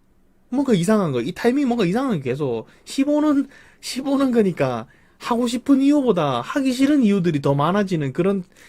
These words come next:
이상한 게임이에요. <laughs> 근데 하는 사람들은 재밌대. 진짜 너무 재밌게 하는 것 같아요. 근데 이 입문하고 싶은 사람의 입장에서는 뭔가 이게 조금,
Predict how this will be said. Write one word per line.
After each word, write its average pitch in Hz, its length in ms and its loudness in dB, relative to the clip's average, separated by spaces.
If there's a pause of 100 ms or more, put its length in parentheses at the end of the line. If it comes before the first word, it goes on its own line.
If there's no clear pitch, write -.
(100)
이상한 202 360 0
게임이에요. 120 600 -8 (3000)
<laughs> - 340 -16
근데 196 340 4 (400)
하는 277 300 2
사람들은 254 480 4
재밌대. 170 540 2
진짜 185 380 0 (120)
너무 156 300 2
재밌게 190 340 4
하는 180 200 0
것 165 100 0
같아요. 113 460 -4
근데 151 340 -2 (720)
이 143 460 -6 (120)
입문하고 233 680 0
싶은 175 360 -2
사람의 170 560 0
입장에서는 170 640 -2
뭔가 220 260 0
이게 185 200 -4
조금, 160 340 -6